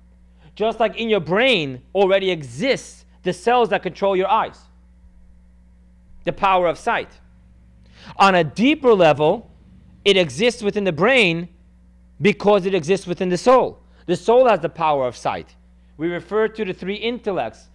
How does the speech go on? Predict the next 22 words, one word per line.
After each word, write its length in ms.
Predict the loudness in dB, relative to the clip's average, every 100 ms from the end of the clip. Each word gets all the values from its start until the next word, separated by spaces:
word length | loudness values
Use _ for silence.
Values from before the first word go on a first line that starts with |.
| _
wisdom, 380 | -8 -6 -6 -12
understanding, 540 | -12 -12 -8 -8 -8 -10
knowledge. 460 | -8 -8 -10 -16 _ -16
Wisdom 360 | -6 -4 -4 -10
is 60 |
the 80 | -12
power 320 | -8 -6 -6
of 100 | -8
sight. 400 | -10 -8 -8 -12 _ _ _ _ _ _ _ _
It's 140 | -18 -14
artistic. 640 | -6 -6 -4 -8 -10 -16 _ _ _ -20 _ _ _ _ _ _ -20 -20 -16 -6
Bina 500 | -2 0 0 0 -2 -12
is 120 | -10
the 80 | -8
power 360 | -2 0 0
of 80 | -2
hearing. 460 | -4 -2 -2 -6 -10 _ -20 _ _ _ _
Hearing 420 | -6 -2 -2 -4
doesn't 300 | -4 -4 -4
work 300 | -2 -2 -2
in 260 | -8 -8 -4
one, 460 | -2 -2 -2 -8